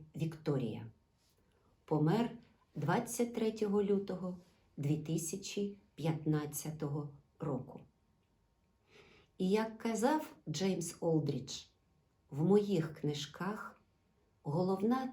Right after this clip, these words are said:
тема завжди одна і та сама. Вибір. Вибір людини. Вибір шляху.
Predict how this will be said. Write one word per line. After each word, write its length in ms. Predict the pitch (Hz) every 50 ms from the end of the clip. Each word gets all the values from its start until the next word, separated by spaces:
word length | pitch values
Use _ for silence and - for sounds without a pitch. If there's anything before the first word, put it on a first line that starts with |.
| - -
тема 520 | - 170 165 143 139 135 127 127 127 127 - _ _ _ _ _ _ _ _ _ _ -
завжди 760 | 131 131 151 127 - 139 135 131 123 - 196 220 233 233 - - - _ _ _ _
одна 460 | - 151 151 143 135 170 185 208 214 - -
і 60 | 160
та 180 | 139 - 131 120
сама. 580 | - - - - 147 139 135 127 120 120 120 - - _ _ _ _ _ _ _ _ _ _ _ _
Вибір. 720 | - - 131 131 139 156 151 139 135 139 117 113 113 113 - - _ _ - - _ _ _ _ _ -
Вибір 640 | - 120 131 165 175 175 151 - 165 165 160 156 - - 151
людини. 680 | 151 165 160 156 - 165 156 143 135 120 117 110 113 - - - _ _ _ _ _ _ _ _ _ _ _ _ _ _ -
Вибір 600 | 143 131 127 160 185 190 160 185 180 180 156 147 -
шляху. 760 | - - - - 175 170 165 156 - - 156 143 - -